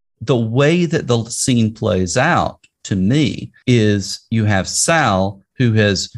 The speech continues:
rejected Dean after having been betrayed by him in Mexico.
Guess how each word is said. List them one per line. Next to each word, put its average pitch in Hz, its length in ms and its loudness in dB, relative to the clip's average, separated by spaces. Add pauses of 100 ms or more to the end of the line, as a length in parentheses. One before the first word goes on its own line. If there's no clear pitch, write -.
(300)
rejected 120 960 -2 (300)
Dean 101 600 0
after 101 260 -2
having 98 280 0
been 98 180 -2
betrayed 98 420 -2
by 90 180 -2
him 82 140 -4
in 80 100 -2
Mexico. - 600 -8